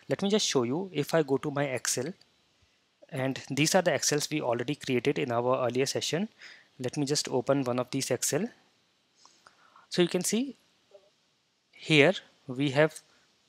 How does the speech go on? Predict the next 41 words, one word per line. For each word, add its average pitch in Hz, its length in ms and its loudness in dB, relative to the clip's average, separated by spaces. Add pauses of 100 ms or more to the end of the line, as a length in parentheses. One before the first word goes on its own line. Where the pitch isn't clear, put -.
(160)
two 185 200 0
variables, 131 560 2
username 131 480 2
and 143 120 -4
password, 123 520 0 (100)
and 123 160 -2
this 123 180 -2
is 131 100 -4
the 147 100 2
value 117 320 -2
here. 143 240 0 (480)
So 180 160 0
here 180 380 6 (140)
the 151 140 4
first - 380 4
row 196 100 4
is 147 220 0
a 165 80 4
header 131 360 4
row, 101 160 -4 (440)
so - 320 -2
I 135 120 8
have 127 200 -2
to 190 80 0
skip - 400 0
this 147 260 2
row, 170 140 2
and 135 200 0
I, 127 180 4 (120)
I 120 60 4
have 120 180 -6
to - 160 -10
take, 139 280 2 (300)
I 123 80 0
have 120 120 -4
to 160 80 -2
start 143 380 2
getting 156 300 0
data 123 300 2
from 127 320 0
the 190 220 6